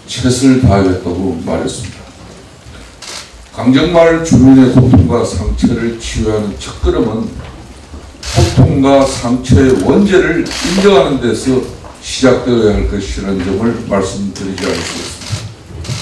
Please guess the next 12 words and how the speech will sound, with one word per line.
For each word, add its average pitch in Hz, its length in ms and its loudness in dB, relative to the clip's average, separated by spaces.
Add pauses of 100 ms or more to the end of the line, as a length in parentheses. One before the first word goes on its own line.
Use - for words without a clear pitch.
(1040)
제주 131 560 4
해군기지는 151 840 2 (500)
노무현 196 480 6
정부 170 300 2
시절 143 520 0 (320)
일방 131 420 6
결정된, 120 880 2
결정된 113 640 0
사안으로 87 680 -2 (720)
이천칠 170 680 0
년 180 180 2
당시 113 500 0